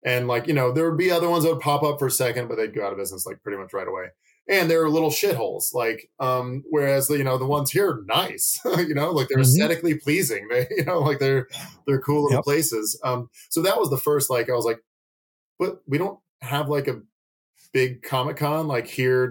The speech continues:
Speaker 1: downtown Asheville." Like, you know, we have
Speaker 2: Right.
Speaker 1: the W N C Comic-Con, which is great. Nothing wrong with that. I go every time. Like,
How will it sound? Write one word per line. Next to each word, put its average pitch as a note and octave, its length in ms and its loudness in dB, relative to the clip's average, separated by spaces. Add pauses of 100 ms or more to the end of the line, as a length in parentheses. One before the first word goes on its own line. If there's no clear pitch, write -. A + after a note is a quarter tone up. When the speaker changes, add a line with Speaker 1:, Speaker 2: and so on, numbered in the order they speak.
(100)
Speaker 1:
downtown B2+ 640 0
Asheville." D#3 640 0
Like, B2+ 240 0 (260)
you D3 80 2
know, D3+ 80 4
we A2 140 6
have G#2 80 4
Speaker 2:
Right. - 60 2
Speaker 1:
the D#3 60 2
W D3+ 280 2
N C3+ 80 0
C D#3+ 380 2 (240)
Comic-Con, E3 500 0
which C#3 160 0
is A2 100 -2
great. D3 380 0
Nothing C#3 500 -2
wrong C3 240 2
with B2 100 0
that. B2 180 2
I A#2 120 -2
go B2+ 240 2
every B2 180 -2
time. C#3+ 420 -2
Like, A#2 300 -4